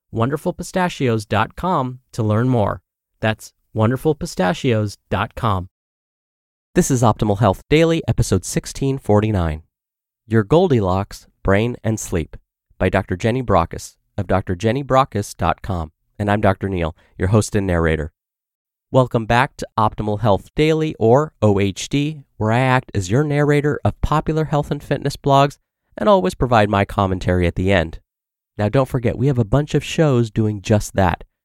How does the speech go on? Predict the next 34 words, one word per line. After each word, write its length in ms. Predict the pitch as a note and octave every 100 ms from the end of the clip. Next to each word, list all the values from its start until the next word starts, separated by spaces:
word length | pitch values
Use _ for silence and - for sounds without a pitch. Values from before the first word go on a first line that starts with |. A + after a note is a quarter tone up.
| _ _
Just 240 | - F3+ -
search 300 | D#3 C#3+ -
for 200 | A2+ -
Optimal 480 | A#2+ B2+ - C3+ B2+
Living 380 | A#2+ A#2 B2 A2
Daily 500 | B2+ D#3+ C3+ A2 A#2
in 160 | - G2
your 80 | F2
podcast 600 | - A#2 - B2+ A#2 -
app 220 | C3 D#3 _ -
to 80 | B2+
find 340 | A#2+ B2 A#2
them. 160 | - - _ _ _ _ _ _ -
Oh, 160 | E3+ -
and 220 | B2 A2+ -
hey, 200 | F#3+ -
speaking 340 | - G3+ -
of 120 | B2 -
Optimal 460 | A#2 - A2+ G#2
Living 360 | G2+ A#2 G#2+ G2
Daily, 420 | C#3 D3+ F2 - _ _ _ _ -
I'm 100 | C3+
sure 220 | - B3
you 100 | G#3
know 140 | D#3+
my 120 | D#3 C3
brother 300 | G#2+ A2 A#2+
Justin, 540 | G#2+ D#2+ - G2+ B2+
who's 400 | A2 A2+ A2+ -
the 80 | G#2+
host 340 | G2+ E2+ -
of 100 | F2
that 200 | - F2
show. 340 | - - F3